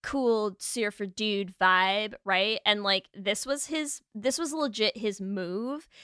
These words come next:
is because senior year, like, the seniors used to get out a couple minutes early so that we could go and, like, if you had, like, driven to school, you could get your car out ahead of the buses and stuff.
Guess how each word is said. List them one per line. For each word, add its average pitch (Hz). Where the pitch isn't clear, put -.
is 214
because 220
senior 269
year, 247
like, 190
the 190
seniors 220
used 214
to 214
get 196
out 190
a 196
couple 190
minutes 185
early 185
so 190
that 180
we 185
could -
go 175
and, 175
like, 170
if -
you 165
had, 175
like, 170
driven 269
to 208
school, 190
you 170
could 190
get -
your 170
car 175
out 180
ahead 185
of 175
the 190
buses 202
and 233
stuff. 254